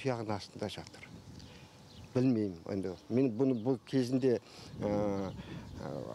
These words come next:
ауданның әкіміне де айтқам, ә, бұл мәселені алдына қойғам. Онан кейін, ә, Жетісу облыстық Жетісу газетіне де жаздым, бұл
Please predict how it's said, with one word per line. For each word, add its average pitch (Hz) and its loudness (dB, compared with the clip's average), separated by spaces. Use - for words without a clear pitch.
ауданның 113 4
әкіміне 104 0
де 110 0
айтқам, 117 -2
ә, 90 -4
бұл 113 6
мәселені 104 2
алдына 101 2
қойғам. 101 2
Онан 120 4
кейін, 113 4
ә, 104 2
Жетісу 120 2
облыстық 107 0
Жетісу 104 2
газетіне 110 2
де 117 4
жаздым, 110 0
бұл 101 2